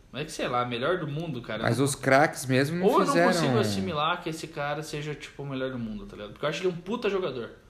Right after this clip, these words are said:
Speaker 1: Mas, puta, ele não tem nada de... Eu não acho que ele não tem nada de mágico, nada de, "Nossa, o Kanté."
Speaker 2: É que ele é, hum,
Speaker 1: Por
Speaker 2: volante.
Speaker 1: exemplo, eu acho o Casemiro melhor que ele.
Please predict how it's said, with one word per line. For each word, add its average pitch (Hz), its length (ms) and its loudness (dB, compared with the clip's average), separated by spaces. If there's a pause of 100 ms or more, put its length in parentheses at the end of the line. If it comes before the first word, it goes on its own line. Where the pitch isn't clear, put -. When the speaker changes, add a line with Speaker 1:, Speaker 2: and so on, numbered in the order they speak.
(360)
Speaker 1:
Mas, 165 180 -6
puta, 190 240 0
ele 160 100 -4
não 170 140 -8
tem 180 160 -6
nada 165 340 0
de... 123 540 -2 (440)
Eu 131 60 -4
não 135 100 0
acho 147 140 -2
que 156 80 -10
ele 151 100 -4
não 147 80 -4
tem 151 140 -6
nada 147 240 -2
de 139 100 -6
mágico, 117 560 -2
nada 123 260 -6
de, 120 220 -6
"Nossa, 120 440 -6
o - 20 -10
Kanté." 120 580 -4 (140)
Speaker 2:
É - 100 -12
que - 160 -4
ele 151 120 0
é, 208 220 0
hum, 107 480 0
Speaker 1:
Por 101 180 0
Speaker 2:
volante. 120 260 4
Speaker 1:
exemplo, 151 240 0
eu 135 120 2
acho 147 200 0
o - 20 -12
Casemiro 175 420 -2
melhor 214 340 -2
que 285 100 -10
ele. 180 220 -6